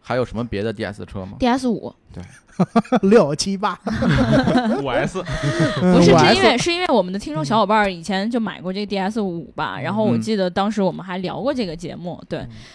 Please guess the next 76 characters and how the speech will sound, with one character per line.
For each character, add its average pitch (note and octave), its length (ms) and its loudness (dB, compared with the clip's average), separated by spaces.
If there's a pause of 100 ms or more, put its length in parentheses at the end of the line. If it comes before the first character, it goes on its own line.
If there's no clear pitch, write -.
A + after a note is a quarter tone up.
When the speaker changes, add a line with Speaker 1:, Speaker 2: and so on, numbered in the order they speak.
Speaker 2:
所 A#3+ 140 2
以 C4+ 120 4
其 A#3 160 -2
实 A#3+ 240 0
你 A#3 100 0
们 F3 140 -6
还 G#3 100 -2
是 B3 80 0
正 C4 180 0
经 F3 120 -6
推 A3 180 -4
荐 A3 160 -2
吧， E3+ 140 -4
我 D#3+ 100 -4
刚 G#3+ 180 -2
才 A#3+ 140 0
只 A3 140 -8
不 F3+ 100 -8
过 G3+ 140 -2
是 F3+ 340 -6
接 G3 160 -8
一 G3+ 60 -4
话 G3+ 180 -8
茬 - 180 -12
而 - 140 -14
已。 - 200 -18
Speaker 1:
嗯。 A2 360 -2
Speaker 4:
嗯。 F#2 60 -12
Speaker 3:
其 - 160 0
实 D#4 80 6
我 F3 180 2
觉 A#2+ 160 0
得 G#3 140 2
D F#3 160 -2
S D#3+ 240 -2
这 F#3 140 -2
个 B2+ 100 -4
车 G3+ 320 -6
也 C#3 320 -4 (140)
有 C3 200 -6
这 E3 200 -4
个， B2 280 -6 (460)
就 E3 160 0
是 C#3+ 340 -4 (220)
刚 D#3 160 -4
才 D#3+ 80 -2
我 D3+ 100 -2
们 B2 140 -10
说 - 380 -6
的 D3 80 0
法 A2+ 140 -8
国 A2+ 140 -2
人 B2 100 -2
的 B2+ 100 -2
浪 B2+ 200 0
漫 G#2 220 -6
在 A3+ 80 -2
里 G#3+ 200 2
面。 F#3+ 120 -6
Speaker 2:
嗯， - 0 -
对。 F3 260 -4
Speaker 1:
对。 G#2+ 240 -2 (220)
Speaker 4:
对。 G2 160 -4
Speaker 3:
我 B2 160 -4
个 G#3 180 0
人 E3 140 4
也 C#3 100 -2
比 D3 140 -2
较 B2+ 80 -2
认 B2 140 -6
可 B2 100 -8
D A#2+ 140 -6
S A#2+ 300 -6
类 A#2 140 -6
的 G#2+ 120 -10
车。 G#2 260 -14